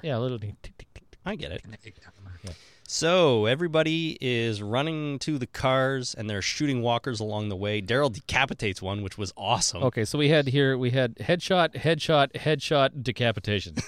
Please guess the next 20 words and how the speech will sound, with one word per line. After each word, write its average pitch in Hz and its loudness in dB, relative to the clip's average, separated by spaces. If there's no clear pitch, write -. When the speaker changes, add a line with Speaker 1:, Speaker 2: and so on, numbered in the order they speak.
Speaker 1:
which 117 2
is 107 2
exactly 120 4
how 110 4
that 104 2
went. 92 -4
Speaker 2:
<laughs> - -10
Speaker 3:
Okay, 110 -6
I, 139 -8
Speaker 2:
So - 0
everybody's 180 4
Speaker 3:
this 151 2
Speaker 2:
an 139 0
Speaker 3:
part, 113 4
Speaker 2:
expert, - -2
Speaker 3:
this 113 0
part 127 -4
Speaker 2:
Mark. 104 -6
Speaker 3:
bugged - -16
me. 98 -14